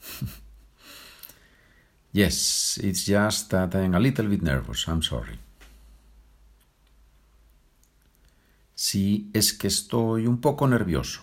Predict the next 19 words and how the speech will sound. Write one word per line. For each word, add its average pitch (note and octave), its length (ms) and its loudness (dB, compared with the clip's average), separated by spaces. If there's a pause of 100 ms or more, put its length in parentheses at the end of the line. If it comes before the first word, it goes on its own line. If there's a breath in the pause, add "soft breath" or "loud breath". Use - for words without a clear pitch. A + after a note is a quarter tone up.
(120)
perdona. D2+ 440 0 (2000 loud breath)
¿No G#2+ 180 2
te A2 140 2
da F2+ 240 2
pena D2 480 0 (280)
de C2+ 300 -2
ese D2 260 -2
gato? C2+ 440 -6 (4000 loud breath)
Yes, E2 460 -2
it's - 260 -8
very D#2+ 300 0
thin. C2 760 0
It - 200 -6
seems F#2 420 -2
that C#2+ 240 -6
he D#2 60 -4
doesn't D2+ 320 -2
eat A#2 200 -2
anything. B1 380 -8